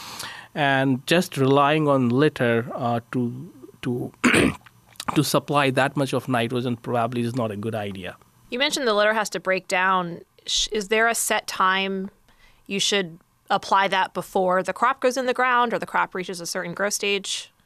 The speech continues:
Speaker 1: So litter typically is applied before planting, and I would like to provide, uh, very important information here, and, and, and that is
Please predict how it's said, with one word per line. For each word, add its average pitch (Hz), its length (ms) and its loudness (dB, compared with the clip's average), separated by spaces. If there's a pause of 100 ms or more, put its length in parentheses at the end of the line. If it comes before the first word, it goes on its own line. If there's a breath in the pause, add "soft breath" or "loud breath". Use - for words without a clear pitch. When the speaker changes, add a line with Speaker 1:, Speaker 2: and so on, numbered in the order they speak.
(260 loud breath)
Speaker 1:
So 226 280 6
litter 226 520 4
typically 208 760 2
is 151 140 4
applied 147 640 2
before 147 400 2
planting, 165 800 -2 (200)
and 139 320 2
I 156 140 2
would 208 100 4
like 190 300 2
to 180 80 -4
provide, 143 720 -2 (220)
uh, 139 180 -4
very 160 300 4
important 151 440 2
information 135 800 0
here, 120 440 0
and, 127 440 -4
and, 127 380 -6
and 143 180 2
that 170 160 4
is 143 280 2